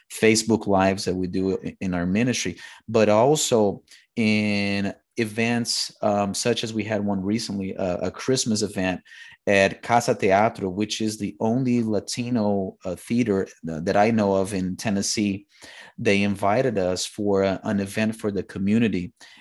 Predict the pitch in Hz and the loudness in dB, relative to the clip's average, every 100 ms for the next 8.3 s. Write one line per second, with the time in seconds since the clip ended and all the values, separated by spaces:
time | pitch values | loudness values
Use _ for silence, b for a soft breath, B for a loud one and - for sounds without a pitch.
0 | B 104 104 98 98 98 95 90 92 104 | B -2 0 2 2 2 0 -6 -4 -2
1 | 110 104 98 92 90 - 101 104 98 - | 0 0 0 0 -2 -2 -2 -2 -4 -2
2 | 101 98 90 - 92 - - 101 98 92 | -2 0 -4 -6 -6 -4 -2 0 2 0
3 | - - 85 85 - 127 - 113 92 - | -6 -8 -8 -8 -6 -4 0 0 0 0
4 | 92 92 90 - - 95 92 95 92 87 | 0 0 -2 -4 -4 -4 -2 -4 -4 -4
5 | 92 98 95 90 B B B B 101 98 | 0 2 2 0 B B B B 0 2
6 | 104 98 95 101 107 113 107 95 87 - | 2 0 -2 0 0 0 -4 -6 -4 -4
7 | 147 160 120 107 - - 104 - 110 107 | -2 0 0 -2 -6 -4 -4 -4 -4 -4
8 | 110 101 | -4 -6